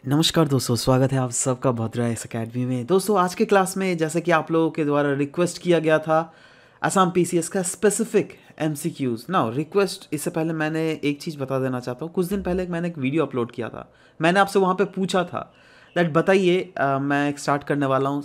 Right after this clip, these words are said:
स्पेसिफिक रहेगा सिर्फ और सिर्फ असम स्पेसिफिक एमसीक्यू, जिस, जो कि असम पीएससी में पूछने की बहुत ज़्यादा हाईली प्रोबेबिलिटी है। तो आप लोगों ने सब में ने बोला था that yes, we want एमसीक्यू series,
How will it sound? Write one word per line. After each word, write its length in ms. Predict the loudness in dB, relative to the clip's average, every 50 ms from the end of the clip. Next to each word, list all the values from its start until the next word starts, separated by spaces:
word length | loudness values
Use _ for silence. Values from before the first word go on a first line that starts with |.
| -8
स्पेसिफिक 580 | -10 -2 6 6 6 6 6 4 4 4 2 2
रहेगा 380 | 0 0 0 0 0 0 -2 -2
सिर्फ 460 | -4 -6 -2 2 2 2 2 2 0
और 160 | 0 0 0
सिर्फ 340 | 0 -2 -2 -2 -2 -2 -6 -14 -20 -20 -20 -12 -4
असम 1000 | -4 -2 -2 -2 -4 -4 -2 0 2 2 2 2 0 0 -2 -2 -4 -6 -8 -8 -10
स्पेसिफिक 920 | -12 -12 -6 -4 -4 -4 -2 -2 -4 -4 -2 -2 -2 -2 -2 -4 -10 -20 -12 -8
एमसीक्यू, 1040 | -6 -4 -2 -4 -4 -6 -8 -10 -8 -6 -6 -6 -6 -8 -14 -10 -8 -6 -6 -6 -8 -6
जिस, 240 | -6 -6 -6 -4
जो 120 | -4 -4 -2
कि 100 | 0 2
असम 400 | 0 0 0 0 -4 -4 -4 -6 -6
पीएससी 440 | -6 -4 -4 -4 -4 -6 -8 -6 -6
में 240 | -4 -4 -4 -4 -6 -8 -12 -20 -20 _ _ -4
पूछने 380 | 0 0 0 0 -2 -4 -4
की 160 | -4 -4 -6 -6
बहुत 320 | -4 -4 0 2 2 2
ज़्यादा 200 | 2 2 0 0
हाईली 300 | 0 0 0 0 0 -2
प्रोबेबिलिटी 680 | -4 -4 -4 -2 -2 -2 -4 -4 -6 -8 -8 -8 -10 -10
है। 60 | -6
तो 120 | -2 2
आप 220 | 4 4 4 2 0
लोगों 180 | -2 -2 -2
ने 120 | -2 -4 -6
सब 300 | -4 0 0 2 2 2
में 60 | -2 -2
ने 100 | -2 -2
बोला 260 | -2 -2 0 0 0
था 180 | 0 -2 -4 -2
that 160 | -4 -4 -4 -4
yes, 280 | -2 -2 -2 -4 -6 -8 -8
we 100 | -8 -6 -6
want 220 | -4 -6 -4 -4
एमसीक्यू 460 | -4 -6 -6 -8 -10 -10 -8 -8 -8
series, 520 | -8 -4 -4 -2 0 0 0 0 0 -2